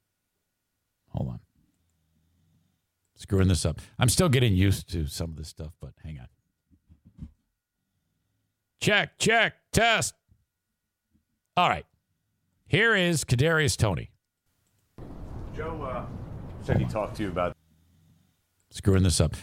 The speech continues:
Speaker 1: I'm still getting used to some of this stuff, but hang on.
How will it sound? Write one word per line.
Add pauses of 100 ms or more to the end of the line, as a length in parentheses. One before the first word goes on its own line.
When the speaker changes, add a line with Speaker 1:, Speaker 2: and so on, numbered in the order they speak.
(100)
Speaker 1:
I'm
still
getting
used
to
some
of
this
stuff,
but
hang
on.